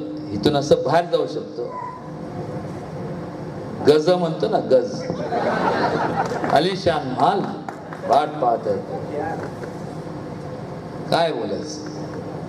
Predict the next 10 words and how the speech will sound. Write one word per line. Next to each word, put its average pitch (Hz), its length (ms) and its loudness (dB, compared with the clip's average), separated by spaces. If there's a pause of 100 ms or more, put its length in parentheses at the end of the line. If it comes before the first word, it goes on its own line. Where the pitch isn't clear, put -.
(920)
पाच 151 380 2
वर्ष 127 260 4 (1500)
काय 131 440 2 (600)
होत्याचं 123 600 6
नव्हतं 123 340 6
करून 123 380 2
टाकलं, - 320 -4 (1000)
देशचं - 1800 2
वाटोळं 117 460 8
केलं. 120 480 6